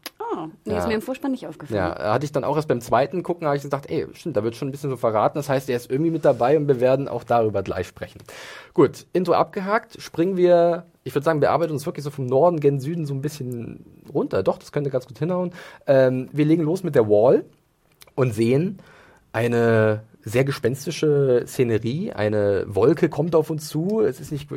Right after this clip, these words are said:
Speaker 2: ganz klar, ist das da irgendwie so eine Grasfläche oder ist das eine Eisfläche? Was ist das für eine Landschaft?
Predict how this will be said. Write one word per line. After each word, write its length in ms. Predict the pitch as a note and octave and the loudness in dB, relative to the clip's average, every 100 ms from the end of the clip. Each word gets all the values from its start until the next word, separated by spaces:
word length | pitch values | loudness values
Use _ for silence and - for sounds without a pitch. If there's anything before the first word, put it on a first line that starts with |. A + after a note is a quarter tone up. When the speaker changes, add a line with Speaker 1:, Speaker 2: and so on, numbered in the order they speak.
| - | -6
Speaker 2:
ganz 240 | C3 - | -6 -2
klar, 200 | D3 B2+ | -2 -2
ist 140 | C3 | -4
das 160 | B2 A#2 | -8 -4
da 160 | A#2 G#2+ | -2 0
irgendwie 200 | A#2 G#2+ | -2 -6
so 100 | G#2 | -6
eine 100 | - | -12
Grasfläche 720 | - G#2 E3+ - D#3+ E3+ D3+ | -12 -6 -6 -4 -4 -2 0
oder 180 | G#2+ F#2+ | 0 -2
ist 140 | F#2 | -6
das 80 | - | -8
eine 60 | A#2+ | -4
Eisfläche? 560 | E3 - D3+ D3 F#2+ - | -4 0 0 0 -2 -4
Was 100 | A2 | -10
ist 80 | |
das 100 | A#2+ | -10
für 80 | - | -6
eine 80 | A#2 | -2
Landschaft? 420 | G2 B2 - D#3 | -2 -2 -2 -4